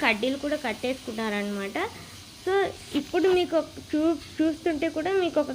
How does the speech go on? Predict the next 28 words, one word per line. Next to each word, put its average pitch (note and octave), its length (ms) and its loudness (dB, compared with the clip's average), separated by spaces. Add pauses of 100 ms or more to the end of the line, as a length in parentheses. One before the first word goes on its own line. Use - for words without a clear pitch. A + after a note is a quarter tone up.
క్లారిటీ C4+ 500 4
అనేది C4+ 280 2
వచ్చింది. G#3+ 460 -2 (840)
ఇంకా C#4+ 220 6 (220)
నీట్‌గా D4+ 520 2 (140)
క్లారిటీగా C#4+ 600 2 (100)
రావాలంటే B3+ 580 0
ఇంకా B3+ 140 -2 (100)
కొద్దిగా B3 340 0 (260)
గోడలు C4 420 4
అలాంటివన్నీ A3+ 680 0
లేచిన A3+ 380 -2
తర్వాత A3 240 0 (140)
చూపిస్తే A3 400 -4
ఇంకా A3+ 220 -4
క్లారిటీగా G#3+ 540 0
వస్తుందన్నమాట. G3 680 -2 (680)
So F4+ 60 2 (640)
ఇలా E4+ 180 4 (560)
నేను D4+ 180 2 (180)
చిన్న D4+ 180 4 (140)
చిన్నగా E4+ 400 2
క్లిప్పులు C#4 420 2
అనేది C4+ 300 2
యాడ్ A3+ 200 0
చేయడం A#3+ 300 0
ద్వారా A3+ 200 0 (120)
ఈ D4 40 6